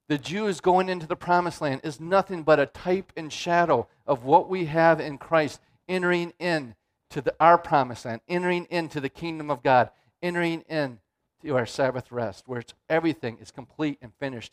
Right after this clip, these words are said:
in Christ Jesus. Jesus Christ himself said it, "It is finished." And then come,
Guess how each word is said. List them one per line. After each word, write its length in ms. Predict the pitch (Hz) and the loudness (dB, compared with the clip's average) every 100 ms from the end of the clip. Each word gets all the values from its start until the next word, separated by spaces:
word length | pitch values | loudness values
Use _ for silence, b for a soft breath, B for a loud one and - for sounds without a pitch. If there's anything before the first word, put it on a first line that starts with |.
| _ | _
in 140 | 127 117 | -20 -10
Christ 320 | 123 107 - | -8 -8 -10
Jesus. 400 | 120 95 98 _ _ _ _ | -18 -18 -20 _ _ _ _
Jesus 340 | - 202 196 - | -8 -6 -6 -8
Christ 360 | - 180 175 | 4 4 4
himself 400 | 170 151 170 143 | -10 -2 4 4
said 260 | - 143 120 | 2 -4 -4
it, 140 | 104 _ _ _ _ _ _ - | -4 _ _ _ _ _ _ 0
"It 320 | 147 160 - _ _ - | 0 0 -4 _ _ -8
is 480 | 151 143 139 - - _ _ _ _ | 0 2 0 -6 -18 _ _ _ _
finished." 520 | - 117 107 87 - _ _ _ _ _ _ _ _ _ _ _ _ _ _ _ _ _ _ _ - | -10 -10 -10 -18 -20 _ _ _ _ _ _ _ _ _ _ _ _ _ _ _ _ _ _ _ -6
And 160 | 147 156 | 0 6
then 220 | 214 202 | 4 4
come, 400 | - 185 185 | 2 2 2